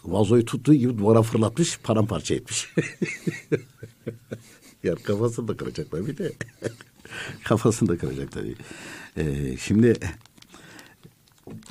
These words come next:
dediğiniz gibi, e, ahiret derdiyle dertlenmediği, a-, dünya derdiyle dertlendiği için de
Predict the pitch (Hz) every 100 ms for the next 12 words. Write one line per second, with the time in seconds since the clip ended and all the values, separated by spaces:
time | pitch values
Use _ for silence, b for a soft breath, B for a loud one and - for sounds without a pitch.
0 | - 71 107 107 147 101 104 160 - 101
1 | 90 76 67 60 53 - - - 80 -
2 | - 90 87 101 - 87 82 87 87 85
3 | - 78 76 80 71 78 69 82 78 82
4 | 82 117 107 76 76 65 76 80 - 73
5 | 71 73 - 95 175